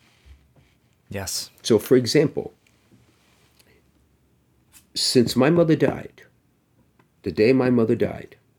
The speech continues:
Speaker 2: the eleventh of January, twenty eleven, to this day, in every single Mass I have celebrated, in the prayer of the faithful,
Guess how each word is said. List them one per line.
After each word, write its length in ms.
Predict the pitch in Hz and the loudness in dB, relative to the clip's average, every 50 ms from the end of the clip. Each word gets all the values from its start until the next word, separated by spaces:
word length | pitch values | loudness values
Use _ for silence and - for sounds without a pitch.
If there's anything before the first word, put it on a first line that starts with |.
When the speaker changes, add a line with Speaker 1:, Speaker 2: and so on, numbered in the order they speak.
| _ _ _ _ _ _ _ _ _ - - - | _ _ _ _ _ _ _ _ _ -20 -12 -2
Speaker 2:
the 120 | - 101 | 2 2
eleventh 380 | 98 98 104 117 117 139 135 - | 4 4 4 4 2 2 2 2
of 100 | 143 117 | 0 0
January, 560 | - - 101 95 90 85 78 82 - - - - - _ _ _ - | 2 0 0 0 -2 -6 -8 -8 -10 -10 -14 -18 -20 _ _ _ -10
twenty 280 | - - 107 98 107 | -4 -2 0 2 2
eleven, 400 | 107 107 104 90 82 - 85 - - _ _ _ _ _ _ _ _ _ _ - | 2 2 2 2 -2 -4 -8 -10 -12 _ _ _ _ _ _ _ _ _ _ -10
to 140 | - - 113 | -4 -4 0
this 240 | 95 107 139 135 - | 4 4 2 2 2
day, 340 | - 139 113 90 - - - _ _ _ _ _ _ _ _ _ _ _ _ _ _ _ _ _ _ _ _ _ _ _ _ _ _ _ _ - | -2 -2 -2 -2 -4 -8 -14 _ _ _ _ _ _ _ _ _ _ _ _ _ _ _ _ _ _ _ _ _ _ _ _ _ _ _ _ -4
in 200 | - 104 101 95 - | -2 0 0 0 2
every 320 | 117 127 127 - 151 156 | 2 2 2 4 2 2
single 380 | 147 - - 147 139 135 139 131 | 2 2 2 2 2 2 2 2
Mass 460 | 131 123 113 98 104 107 - - - - - | 2 2 0 0 -2 -4 -6 -10 -12 -12 -8
I 160 | - 104 107 104 | -4 -2 -2 -2
have 260 | - - 101 101 - | -4 -6 -10 -8 -6
celebrated, 760 | - - 113 98 95 90 80 - 85 85 80 - - _ _ _ - - - _ _ _ _ _ _ _ _ _ _ _ _ _ _ _ _ _ _ _ - | -6 -2 -2 0 0 -2 -2 -4 -8 -8 -10 -14 -20 _ _ _ -16 -16 -16 _ _ _ _ _ _ _ _ _ _ _ _ _ _ _ _ _ _ _ 0
in 120 | - 107 95 | 0 2 2
the 60 | 92 | 2
prayer 240 | 90 - - 123 127 | 0 2 4 4 6
of 60 | 131 | 6
the 60 | 131 127 | 4 2
faithful, 600 | - - 113 113 - - - 92 85 82 76 | 0 0 0 0 -2 -4 -4 -2 -2 -4 -6